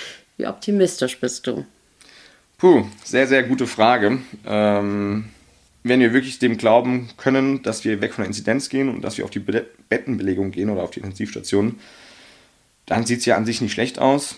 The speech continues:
Speaker 2: Wir hätten an sich kein Problem, auch nur für zwei G aufzumachen. Ja, also wir hoffen einfach, dass wir auflassen dürfen.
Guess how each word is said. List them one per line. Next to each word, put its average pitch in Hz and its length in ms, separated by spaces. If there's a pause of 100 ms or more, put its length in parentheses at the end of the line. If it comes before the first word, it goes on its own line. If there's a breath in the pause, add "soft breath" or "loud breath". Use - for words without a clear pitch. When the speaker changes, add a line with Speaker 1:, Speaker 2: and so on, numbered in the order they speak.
(140)
Speaker 2:
Wir 120 180
hätten 147 180
an 117 140
sich 127 160
kein 135 180
Problem, 135 320
auch 113 160
nur 127 120
für 117 180
zwei 98 300
G 104 320
aufzumachen. 135 680 (300)
Ja, 104 200
also 101 160
wir 123 140
hoffen 143 180
einfach, 120 180
dass 117 120
wir 95 100
auflassen 104 400
dürfen. - 460